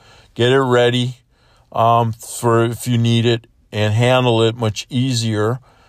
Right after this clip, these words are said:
than you are with a long gun. That's why we don't carry for concealed carry, um,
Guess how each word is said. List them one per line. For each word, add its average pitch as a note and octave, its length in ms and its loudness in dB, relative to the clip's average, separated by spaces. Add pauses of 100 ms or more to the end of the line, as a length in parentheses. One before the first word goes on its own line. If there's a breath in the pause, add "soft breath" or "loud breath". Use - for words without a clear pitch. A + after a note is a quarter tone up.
(200 soft breath)
than A#2 180 2
you A#2 200 2
are G#2+ 380 4
with A2+ 220 -6
a A2+ 60 -2
long C#3 260 0
gun. A#2 120 -2
That's A#2 280 -2
why B2+ 180 2
we B2 180 -4
don't B2 280 -2
carry B2 340 -2
for A#2 220 -8
concealed B2+ 640 -2
carry, A#2 560 -2 (680 soft breath)
um, A2 440 2